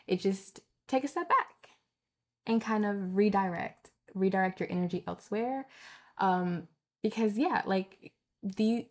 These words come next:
this is kind of what you're afraid of as a people pleaser, is to make people mad or make people not like you. But the people who are in your life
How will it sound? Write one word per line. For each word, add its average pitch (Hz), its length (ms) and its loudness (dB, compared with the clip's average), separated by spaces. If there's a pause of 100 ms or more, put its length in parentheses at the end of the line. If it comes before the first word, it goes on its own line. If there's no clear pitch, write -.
this 220 180 4
is 233 120 -4
kind 226 200 0
of 185 120 0
what 180 200 0
you're 170 180 -2
afraid 165 280 -4
of 170 160 -4
as 165 180 -4
a 175 40 -8
people 190 320 -4
pleaser, 208 280 0
is 180 200 -4
to - 140 -8
make 165 200 -4
people 170 220 -4
mad 160 260 0
or 160 60 -4
make 156 180 -4
people 175 220 -4
not 160 160 -6
like 170 240 -8
you. 320 180 -2 (520)
But 190 340 2 (100)
the 190 80 0
people 214 400 2
who 190 560 2
are 180 120 0
in 180 140 -2
your 175 120 -2
life 170 280 -6